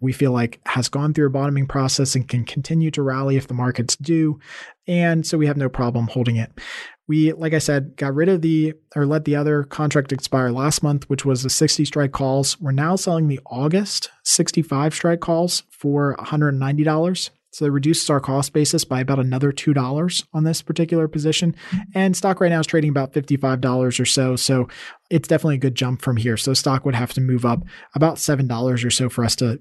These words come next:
basically remove all of the upside benefit having entered into this. So this is the great thing about cover calls to me,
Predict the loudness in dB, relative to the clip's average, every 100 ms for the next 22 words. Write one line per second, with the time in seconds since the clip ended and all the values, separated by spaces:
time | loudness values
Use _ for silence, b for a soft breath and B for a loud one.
0 | -2 0 0 0 -2 -4 -4 -2 2 2
1 | 2 -2 0 0 0 -2 -2 -2 -2 0
2 | -2 0 -2 -4 B B -2 2 2 2
3 | -4 -2 2 2 2 0 0 -2 -2 0
4 | -2 -2 -4 2 4 4 0 0 0 0
5 | -2 -2 -2 0 0 0 2 2 0 -6
6 | -8 -2 2 2 0